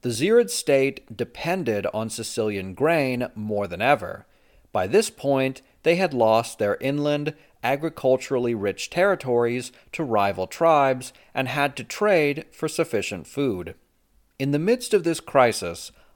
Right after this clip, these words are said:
Al Hassan reached out to a higher power, the Fatimid Caliph Al-Amir bi Akam Allah.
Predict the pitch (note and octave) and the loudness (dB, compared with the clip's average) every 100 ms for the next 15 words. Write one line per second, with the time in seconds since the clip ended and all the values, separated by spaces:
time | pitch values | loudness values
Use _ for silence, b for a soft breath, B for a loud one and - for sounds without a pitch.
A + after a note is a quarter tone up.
0 | b D3 G3 G#3 G3 D3+ C3+ C#3 A#2 C#3+ | b 6 6 6 -2 0 2 0 0 -2
1 | E3 - A#2 A2 A2 - _ - E3+ E3 | -4 -2 2 2 2 -2 _ -6 0 0
2 | - G2 F2+ F2+ - A2 G2 E2 E2 - | 0 -2 -2 -4 -2 -2 0 -4 -8 -16
3 | _ _ _ _ - A#2 C#3 D3 E3 E3 | _ _ _ _ -6 2 6 6 4 -2
4 | D#3+ C#3+ B2 A2 G#2+ G#2+ - _ b b | -4 -2 2 2 2 -4 -10 _ b b
5 | G#2 A2 G#2 G#2+ C#3+ E3 E3+ E3+ B - | 0 2 2 0 0 2 2 0 B -6
6 | B2+ C3 C3 - - B2 D#3+ D#3+ D#3 D#3+ | -2 0 2 0 0 -2 0 -2 -2 -6
7 | - G#2+ A2 G2+ F2 D#2 D#2 | -4 2 4 4 0 -2 -8